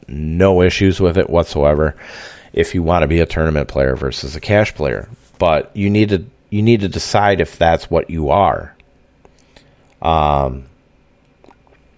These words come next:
I'm more of a cash player. I'll play,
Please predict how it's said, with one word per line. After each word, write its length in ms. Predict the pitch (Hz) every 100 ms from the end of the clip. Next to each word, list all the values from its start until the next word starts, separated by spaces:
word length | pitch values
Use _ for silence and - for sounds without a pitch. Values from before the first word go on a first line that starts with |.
| _ _ _ _ _ _ _ _ _ _ - _ - -
I'm 160 | 107
more 300 | 107 98 95
of 80 | 90
a 40 |
cash 360 | 85 95 85 -
player. 340 | 90 85 87
I'll 160 | 82 82
play, 520 | - 87 82 80 76